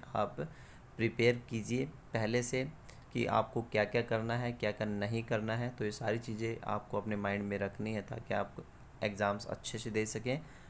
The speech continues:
अच्छे स्कोर्स आपको मिल सकें और अच्छे मार्क्स के साथ आप पास आउट हो सकें। तो आज की इस वीडियो का मोटिव यही था कि स्टूडेंट्स कम से कम मिस्टेक्स करें ताकि उनके आने वाले एग्जाम्स अच्छे जाएं।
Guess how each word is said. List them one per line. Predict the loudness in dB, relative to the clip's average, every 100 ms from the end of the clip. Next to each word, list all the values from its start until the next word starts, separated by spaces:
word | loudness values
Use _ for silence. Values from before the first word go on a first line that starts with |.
| 0
अच्छे | 0 2 2 2
स्कोर्स | 0 2 4 4 4
आपको | 2 4
मिल | 2 2
सकें | 0 -2 -2 -2
और | 0 0
अच्छे | -2 2 2 2 -2 -12 -2
मार्क्स | 4 4 4 0
के |
साथ | 0 2
आप | 2 0 2
पास | 0 2
आउट | -2 -2
हो | -6
सकें। | -4 -4 -4 -4 -12 -16 -10 4
तो |
आज | 6 6
की | 4
इस | -2 0
वीडियो | 0 2
का | 2
मोटिव | 2 2 2
यही | 2 2 2
था | 2 0 -2 -4
कि | -2
स्टूडेंट्स | 0 2 2 2
कम | 0 0
से | 0 0
कम | 0
मिस्टेक्स | 0 0 0 0
करें | -2 0 0 -2 -10 -16 0
ताकि | 0 2
उनके | 0 0 0
आने | 2 2 2
वाले | 2 2
एग्जाम्स | 0 0 0 -2
अच्छे | -6 -2 -2
जाएं। | 0 0 -2